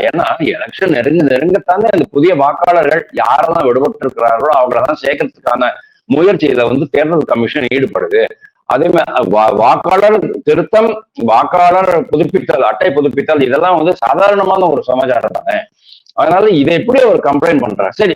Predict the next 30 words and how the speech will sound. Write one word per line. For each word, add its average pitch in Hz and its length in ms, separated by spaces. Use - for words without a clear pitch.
போட்டும். 208 360
இது 175 220
வந்து 233 260
எலெக்ஷன் 233 580
கமிஷன் 240 560
வேண்டுமென்றே 214 920
பாஜகவை 190 840
வெற்றி 175 300
பெற 214 180
செய்வதற்காக 170 720
முறைகேடு 190 580
செய்திருக்கிறது 147 800
அப்படிங்கிறதுல 170 600
ஏதாச்சும் 165 460
ஒரு 135 80
ஆதாரம் 117 420
இருக்கா? - 260
எவனோ 117 420
ஒருத்தன் 196 380
வந்து 180 240
ரெண்டு 165 260
இடத்துல 175 540
பதிவு 165 220
பண்ணிருக்கான், 160 480
ம-, 135 220
மூணு 143 220
வாக்காளர் 160 500
அட்டை 135 160
வச்சுட்டு 127 300
இருக்கான், 131 260